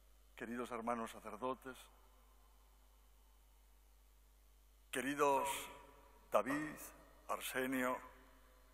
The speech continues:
Pablo Javier, José Pablo, Bernabé, Pedro Ignacio, Maxi,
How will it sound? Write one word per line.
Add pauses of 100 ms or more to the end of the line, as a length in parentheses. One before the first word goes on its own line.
(520)
Pablo
Javier, (840)
José
Pablo, (840)
Bernabé, (640)
Pedro
Ignacio, (800)
Maxi,